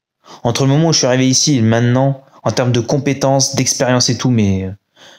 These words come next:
j'ai, j'ai grimpé de fou. Enfin, je dis pas, je suis loin de tout connaître, je suis loin d'être le meilleur. Au contraire, j'ai encore tellement à apprendre. Mais alors, j'ai tellement appris. Pouah.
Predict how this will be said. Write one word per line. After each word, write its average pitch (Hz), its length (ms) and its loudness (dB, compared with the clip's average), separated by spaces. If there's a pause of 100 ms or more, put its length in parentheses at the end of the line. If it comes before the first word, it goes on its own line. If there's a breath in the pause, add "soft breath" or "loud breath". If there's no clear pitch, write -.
(300 loud breath)
j'ai, 123 200 0
j'ai 117 200 0
grimpé 113 340 -2
de 113 120 0
fou. 117 220 -2
Enfin, - 360 -4 (360 loud breath)
je 117 60 -2
dis 110 140 0
pas, - 200 -4
je 101 180 0
suis 101 260 0
loin 233 480 2
de 208 100 2
tout 208 140 -2
connaître, 185 280 0
je 123 60 2
suis 107 160 -2
loin 147 320 2
d'être 175 200 0
le 165 60 0
meilleur. 151 380 2
Au 147 120 0
contraire, 214 440 0
j'ai 120 100 0
encore - 480 -4
tellement 220 520 2
à 151 40 2
apprendre. 147 460 -2 (200)
Mais 104 120 -4
alors, 101 280 0
j'ai - 140 -2 (160)
tellement 110 400 2
appris. 110 400 -4 (280)
Pouah. - 380 -8